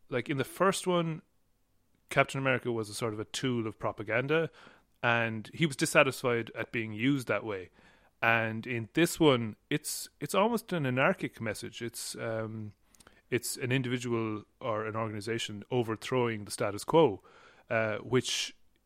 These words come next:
is sort of, uh, novel. I, I, like, it's not novel for a, a, for a superhero movie, but the idea that the symbol of, um, of American patriotism is taking on the government.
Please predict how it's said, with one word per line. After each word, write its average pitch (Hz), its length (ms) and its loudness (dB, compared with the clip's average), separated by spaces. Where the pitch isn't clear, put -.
is - 440 -2
sort 196 360 4
of, 175 140 0
uh, 170 420 2
novel. 156 500 6
I, 143 120 10
I, 170 180 6
like, 147 220 8
it's 131 160 0
not 165 120 6
novel 131 240 6
for 107 320 -2
a, - 20 -4
a, 98 280 -8
for - 220 -10
a 95 40 -10
superhero 123 440 2
movie, 104 260 -4
but - 300 2
the 143 160 2
idea 151 420 6
that 127 220 2
the 113 100 -4
symbol 156 560 6
of, 113 380 2
um, 104 680 -10
of 113 120 -2
American 127 420 4
patriotism 107 720 -2
is 110 500 0
taking 131 320 4
on 123 160 2
the 120 80 -2
government. 160 580 0